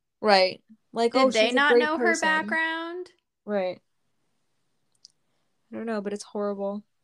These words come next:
Speaker 1: She actually had been arrested for insurance fraud as well.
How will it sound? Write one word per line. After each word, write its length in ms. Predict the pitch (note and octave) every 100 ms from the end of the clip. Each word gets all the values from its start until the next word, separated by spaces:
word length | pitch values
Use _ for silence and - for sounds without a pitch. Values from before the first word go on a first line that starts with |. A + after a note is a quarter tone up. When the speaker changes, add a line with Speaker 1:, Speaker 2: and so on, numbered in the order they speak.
| _ _ _ _ _ _ _ _ _ - - _ _ _ _ _
Speaker 1:
She 220 | - C4
actually 400 | A3+ B3 - C#4+
had 160 | C4+ A#3
been 120 | A3+
arrested 540 | G3 F3+ G3+ - A#3
for 140 | A#3 A3
insurance 560 | A3 G#3+ G#3+ G#3+ A3
fraud 260 | - G#3+ G3+
as 140 | F#3+
well. 400 | F#3+ F3+ G3 A3+